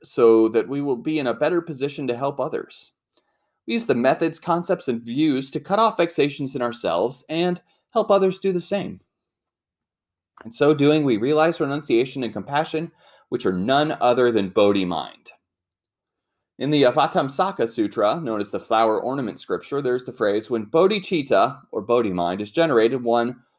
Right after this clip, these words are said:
ultimately attains Buddhahood." There is a t-, this is a teaching of awakened mind entering the path to Buddhahood. Arousing Bodhi mind may be much or it may be little, but it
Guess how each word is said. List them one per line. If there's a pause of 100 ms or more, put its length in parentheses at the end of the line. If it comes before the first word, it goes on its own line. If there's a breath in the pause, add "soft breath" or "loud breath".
(140 soft breath)
ultimately
attains
Buddhahood." (1000)
There
is
a
t-,
this
is
a
teaching
of
awakened
mind
entering
the
path
to
Buddhahood.
Arousing
Bodhi
mind
may
be
much
or
it
may
be
little,
but
it